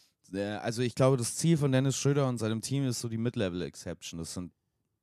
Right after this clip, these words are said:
neun Millionen für ein Jahr und dann mal weiterschauen. Also ich meine, das war ja im Prinzip schon letzte Saison die Wette auf sich selbst, die nicht aufgegangen ist.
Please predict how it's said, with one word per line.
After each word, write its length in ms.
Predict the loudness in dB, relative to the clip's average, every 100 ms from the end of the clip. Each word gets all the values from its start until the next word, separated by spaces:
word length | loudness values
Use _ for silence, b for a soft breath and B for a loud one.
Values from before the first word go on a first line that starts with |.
| _ _
neun 380 | -6 -4 -4 -2
Millionen 760 | 0 0 0 0 -2 -4 -10 -10
für 540 | -10 -4 0 2 2 0
ein 220 | -2 -2
Jahr 380 | -2 -2 -2 -6 -10 _ _ _ _ -10
und 180 | -4
dann 140 | -2 0
mal 160 | -2
weiterschauen. 680 | -2 -2 -2 -2 0 -2 -2
Also 220 | -6 -6
ich 140 | -6 -6
meine, 160 | -8
das 120 | -8 -8
war 140 | -6
ja 80 | -6
im 80 | -8
Prinzip 340 | -14 -12 -10
schon 140 | -6
letzte 300 | -4 -4 -4
Saison 420 | -4 -2 0 0 -2
die 220 | -4 0
Wette 360 | 0 2 2
auf 200 | 2 0
sich 180 | -2 -2
selbst, 380 | 2 0 0 -4
die 80 | -4
nicht 180 | -2 -2
aufgegangen 540 | -4 -4 -2 -2 -2
ist. 320 | -4 -6 -10